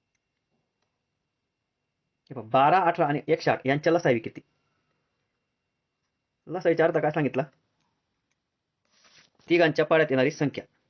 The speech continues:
आता पहा, अठरा, बहात्तर आणि एकशे आठ. आता पहा, अठरा उत्तर राहणार आहे का? नाही. अठरा, अठराच्या पाढ्यात येते, बहात्तरच्या पाढ्यात अठरा येतो का? नाही.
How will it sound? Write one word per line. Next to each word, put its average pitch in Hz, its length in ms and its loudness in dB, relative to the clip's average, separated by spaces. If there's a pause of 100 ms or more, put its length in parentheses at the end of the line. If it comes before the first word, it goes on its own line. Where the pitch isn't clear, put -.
(1300)
आता 131 120 -10
पहा, - 240 -6
अठरा, 143 280 2 (1900)
बहात्तर 131 360 -4 (260)
आणि 131 200 -8
एकशे 147 240 -4
आठ. 104 80 -4 (1800)
आता 170 100 -10
पहा, 156 260 -2
अठरा 185 220 2 (1500)
उत्तर 156 240 -4
राहणार 165 200 4
आहे 135 40 0
का? - 100 -8 (200)
नाही. 120 200 -4
अठरा, 165 340 0 (320)
अठराच्या 147 320 0
पाढ्यात 143 160 2
येते, 117 120 -2
बहात्तरच्या 151 380 0
पाढ्यात 143 220 0
अठरा 143 160 0
येतो 113 120 -2
का? 123 80 -6 (340)
नाही. 117 160 -6